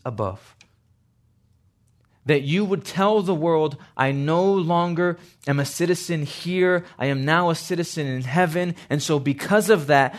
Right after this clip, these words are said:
I will give my mind to Christ, and I will allow him to do in me what he wills." Is that your life?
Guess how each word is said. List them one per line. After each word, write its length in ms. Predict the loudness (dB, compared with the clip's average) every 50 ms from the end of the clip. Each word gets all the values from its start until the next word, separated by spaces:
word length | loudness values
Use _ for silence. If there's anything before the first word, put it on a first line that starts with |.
| -6 0
I 180 | 2 4 4 4
will 220 | 4 4 4 4
give 340 | 4 4 6 6 6 6 4
my 260 | 2 2 2 2 2
mind 360 | 2 0 0 0 0 0 -2 -2
to 100 | -4 -4
Christ, 560 | -4 -2 0 2 2 4 2 0 -4 -10 -18 -20 -14 -8
and 160 | -4 -4 -4 0
I 220 | 2 2 4 4 2
will 240 | 2 0 0 0 2
allow 380 | 2 4 6 6 6 6 4 2
him 260 | 0 -2 -4 -6 -6
to 140 | -6 -8 -6
do 300 | -4 -4 -2 -2 -2 -2
in 300 | -4 -4 -4 -4 -4 -4
me 160 | -2 -2 -2
what 340 | -4 -4 -4 -4 -6 -6 -8
he 280 | -14 -12 -10 -8 -8
wills." 500 | -6 -4 -4 -4 -4 -6 -12 -20 -20 -20 _ _ _ _ _ _ _ _ _ _ _ _ _ _ _ _ _ _ _ _ _ _ _ _ _
Is 280 | -2 0 0 0 0 -2
that 280 | -2 -2 -2 -2 -4 -4
your 220 | -4 -4 -2 -2
life? 560 | -2 -2 -2 -2 -4 -6 -8 -14 -20 -20 -20